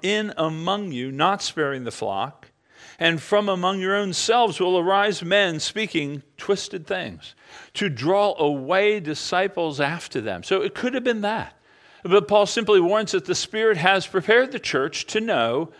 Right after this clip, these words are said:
that in these latter times, some will depart.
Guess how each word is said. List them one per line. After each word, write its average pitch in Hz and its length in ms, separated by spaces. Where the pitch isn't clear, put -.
that 160 260
in 208 140
these 202 240
latter 165 300
times, 123 760
some 156 800
will 143 300
depart. 127 640